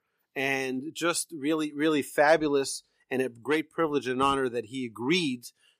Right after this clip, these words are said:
to cover my class last week. But I feel like I missed out because I missed all y'all.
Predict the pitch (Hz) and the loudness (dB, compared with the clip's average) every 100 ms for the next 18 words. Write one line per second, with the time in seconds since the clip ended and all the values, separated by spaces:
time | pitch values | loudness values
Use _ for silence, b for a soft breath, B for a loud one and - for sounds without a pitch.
0 | - 143 - 156 139 127 123 - 143 135 | -8 -4 4 6 6 2 2 4 6 6
1 | - 127 127 110 - 127 98 - B B | 4 4 6 4 0 0 -2 -8 B B
2 | B 131 170 190 214 269 - 214 190 180 | B 0 2 4 4 4 2 2 4 4
3 | 165 185 165 120 127 104 104 120 143 156 | 4 4 4 2 0 -2 -4 -6 2 4
4 | 175 170 - - 160 160 131 101 | 4 2 -2 0 2 4 4 2